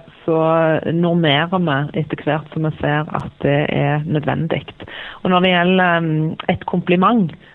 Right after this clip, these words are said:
så har vi jo sett over mange år at, eh, der har skrivemåten et kompliment, eh, blitt mer og mer, eh, frekvent ved siden av en kompliment, som også fortsatt er lov å skrive når en skriver normert norsk.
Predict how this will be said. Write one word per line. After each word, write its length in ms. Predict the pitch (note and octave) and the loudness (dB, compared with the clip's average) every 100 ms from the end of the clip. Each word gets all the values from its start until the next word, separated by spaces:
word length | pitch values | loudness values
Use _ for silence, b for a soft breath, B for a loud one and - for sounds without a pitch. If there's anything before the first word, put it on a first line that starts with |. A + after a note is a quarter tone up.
| B B B _ _ | B B B _ _
så 140 | - G3 F#3+ F#3+ F#3 F3+ F3 F3+ | 0 2 4 4 4 4 2 2
har 100 | F3 | 2
vi 100 | F3+ | 2
jo 80 | F#3 F#3+ | 0 -2
sett 260 | F3+ - | -4 0
over 200 | E3 D#3+ | -2 0
mange 280 | E3 D3 D3+ | 0 0 0
år 360 | D#3+ D3+ E3+ E3+ D#3 | 0 2 0 0 -4
at, 280 | - - E3 | -6 -6 -2
eh, 400 | D#3 D#3 D3 D3+ D#3+ | 0 0 0 -2 0
der 260 | D#3 D#3+ D#3 - - - | 0 0 -6 -16 -10 -6
har 520 | D#3+ D3+ D3 D#3 D3+ B B - - - | -2 0 0 -2 -6 B B -16 -10 -4
skrivemåten 600 | E3+ D#3 D#3+ E3+ D#3+ D#3 | 0 0 2 -2 -2 -2
et 180 | D#3 - | -4 -6
kompliment, 680 | - D#3+ D#3+ D#3 C#3 D#3+ D#3+ B B B B B E3+ | -6 -4 -2 0 0 -2 -4 B B B B B -2
eh, 440 | D#3+ D#3+ D#3+ D#3 D3+ D3+ C#3+ C#3 - - | 0 2 0 0 -2 -2 -4 -4 -6 -2
blitt 180 | F3+ E3+ | -2 0
mer 200 | D3+ D#3 | -2 0
og 80 | D3+ | -2
mer, 240 | C#3+ D#3 - F#3 - | 0 -2 -6 -10 -4
eh, 240 | D#3 D3+ - | -2 -2 -4
frekvent 400 | D#3+ - D#3 - | -4 -4 -4 -2
ved 200 | E3+ D#3+ | 0 0
siden 240 | B2 D3+ | 2 2
av 120 | D3 - | 0 0
en 200 | D3+ D3+ | -2 0
kompliment, 560 | D#3+ D#3 - C#3+ C#3 C#3+ F3 | -2 -4 -2 -2 -2 -2 -2
som 140 | - | 0
også 220 | - D#3 | 0 0
fortsatt 380 | D3+ D#3 D#3 - | -4 -4 -4 -2
er 200 | C#3 D3+ D#3 B B | 0 0 -4 B B
lov 280 | E3 D3+ D#3+ | 2 2 2
å 100 | D#3+ | -2
skrive 360 | - D3 C3+ D#3 | 0 0 0 -2
når 140 | D#3+ | -2
en 120 | D#3 | -4
skriver 220 | - C#3+ | -2 -2
normert 360 | D3+ C#3+ D#3 D3+ | -2 -2 -4 -4
norsk. 380 | D3+ D3+ - | -6 -6 -12